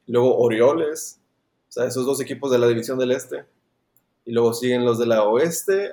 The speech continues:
an-, los Angelinos y los Marineros, luego los Phillies, y me causó mucha curiosidad que los Dodgers se supone que tienen el rol de juegos más fácil de toda la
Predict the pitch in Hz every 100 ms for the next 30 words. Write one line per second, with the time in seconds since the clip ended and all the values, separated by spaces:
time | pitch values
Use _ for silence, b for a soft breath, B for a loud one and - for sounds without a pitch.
0 | - 131 139 _ _ - 120 117 127 156
1 | 170 165 123 113 110 113 127 92 - -
2 | _ _ _ _ _ - 123 120 117 135
3 | 123 - - - _ _ _ _ _ 120
4 | 120 120 120 113 151 170 175 185 180 -
5 | _ _ _ _ _ _ _ - 165 165
6 | 165 147 156 151 135 120 113 - 123 131
7 | 147 143 131 113 120 123 120 123 123 123
8 | 113 107 107 - - 120 123 120 131 123
9 | 120 120 131 - 123 123 151 156 123 -
10 | 135 127 123 117 110 107